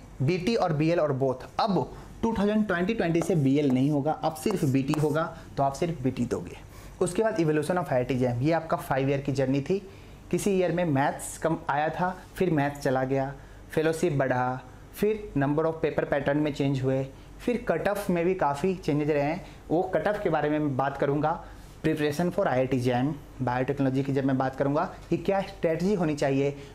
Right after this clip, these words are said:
बायोटे-, आ, बायोटेक्नोलॉजी एग्जाम को क्वालिफाई करने के लिए आपके graduation होते होते, ताकि आप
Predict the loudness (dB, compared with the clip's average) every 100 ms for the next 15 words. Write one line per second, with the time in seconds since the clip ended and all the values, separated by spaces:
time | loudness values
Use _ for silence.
0 | -2 0 2 2 0 -4 -2 -2 0 0
1 | 0 0 -2 0 0 2 0 2 0 0
2 | 0 0 0 0 0 0 0 2 2 2
3 | 0 -6 -16 -6 -2 0 2 2 2 0
4 | 0 0 0 0 0 0 0 -2 -8 -8
5 | -4 -2 0 0 -2